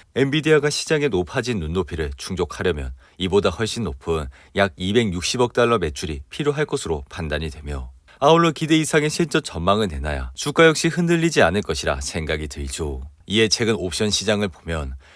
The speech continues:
투자자들은 엔비디아 주가가 팔점육 퍼센트 변동할 수 있다고 베팅을 하고 있고, 이는 에스앤피 오백 지수를 영점사 퍼센트나 움직일 수 있다는 뜻으로, 이 같은 수치는 지난 십이 년간 단일 어닝 발표가 미치는 영향으로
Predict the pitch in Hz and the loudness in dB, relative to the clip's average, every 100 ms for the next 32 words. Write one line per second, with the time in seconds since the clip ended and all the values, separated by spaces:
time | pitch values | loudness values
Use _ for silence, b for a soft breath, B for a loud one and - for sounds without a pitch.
0 | b - 117 113 110 107 104 78 73 92 | b -2 4 6 6 6 4 0 -4 -2
1 | 95 95 - - 78 73 B B - 165 | 0 0 -2 -6 -4 -6 B B -2 0
2 | 160 131 117 - 139 135 135 - 87 95 | 2 2 0 0 2 2 2 0 -2 0
3 | 110 110 - 76 85 76 69 - 78 87 | 2 2 -2 -4 -4 -4 -6 -6 -6 -4
4 | 82 80 78 73 - 73 67 65 b - | -4 -4 -6 -8 -8 -12 -12 -14 b -4
5 | 110 117 104 98 110 98 95 98 92 - | 2 4 4 4 4 4 2 2 -2 -4
6 | 85 76 - 113 139 131 139 - 156 165 | -4 -4 -4 0 2 2 0 -2 -6 -4
7 | - 104 80 85 76 69 B 117 131 131 | -4 -4 -2 0 -2 -4 B -4 0 0
8 | 143 151 135 113 117 117 117 127 120 104 | -2 -2 0 0 4 4 2 -2 -2 -2
9 | 69 65 b - 139 165 - 160 175 - | -4 -8 b -4 2 2 2 -2 -2 0
10 | 165 160 113 127 139 143 90 82 76 71 | 0 0 0 0 0 -2 -4 -4 -4 -6
11 | 65 - - 90 101 98 85 95 82 71 | -8 -12 -8 -2 2 2 2 0 -4 -8
12 | - 92 82 76 - 95 87 69 87 87 | -4 -2 -2 -4 -6 -4 -4 -4 -4 -4
13 | 71 80 | -4 -6